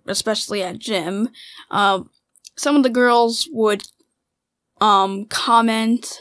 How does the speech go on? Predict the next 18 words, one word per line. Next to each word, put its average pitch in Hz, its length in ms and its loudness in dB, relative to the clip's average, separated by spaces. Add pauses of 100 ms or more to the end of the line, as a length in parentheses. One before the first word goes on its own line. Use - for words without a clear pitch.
about 233 380 2
something, 220 760 -4
and 196 220 0
I'd 196 160 0
kinda 202 300 0
get 196 180 2
annoyed. 196 640 0 (460)
But 247 240 0
it 262 60 0
was 277 180 2
never 359 240 0
really 311 280 -2
on 247 180 -2
my 196 340 -4 (300)
fashion 254 560 -2
standpoint. 277 960 -2 (460)
Um, 220 460 -2 (1120)
so 262 540 2